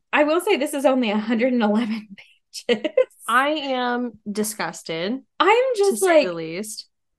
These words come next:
Speaker 1: Part of me wants to know how old she is, but then I'm also like, I don't think I need to know.
Speaker 2: Ignorance truly is bliss, and I don't think I'll be reading this.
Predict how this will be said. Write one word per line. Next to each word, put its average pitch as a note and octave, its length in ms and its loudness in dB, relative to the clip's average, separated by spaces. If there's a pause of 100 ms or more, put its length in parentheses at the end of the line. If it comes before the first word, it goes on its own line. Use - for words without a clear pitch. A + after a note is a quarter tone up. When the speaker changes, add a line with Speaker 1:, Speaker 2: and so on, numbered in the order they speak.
Speaker 1:
Part F4+ 260 4
of G4+ 120 4
me F#4 160 6
wants C#4+ 580 -2
to C4 480 -2
know A3+ 680 -2
how A3 280 0
old G#3+ 340 0
she C4 220 -4
is, C4 220 0
but A3 200 -4
then A#3 160 0
I'm A3+ 160 0
also A3 320 -2
like, G3+ 280 0
I A4 160 4
don't B3+ 300 -2 (140)
think G#3+ 220 0
I G#3 120 4
need G3 280 -2
to D4 100 2
know. E4 140 -2
Speaker 2:
Ignorance E4 580 -2 (300)
truly E4+ 340 -6
is D4+ 160 -4
bliss, F#3 340 -6
and A#3 100 -4
I B3+ 160 2
don't C4 180 -4
think B3 140 -6
I'll A3+ 80 0
be G#3+ 120 0
reading D#3+ 300 -6
this. F#3+ 300 -6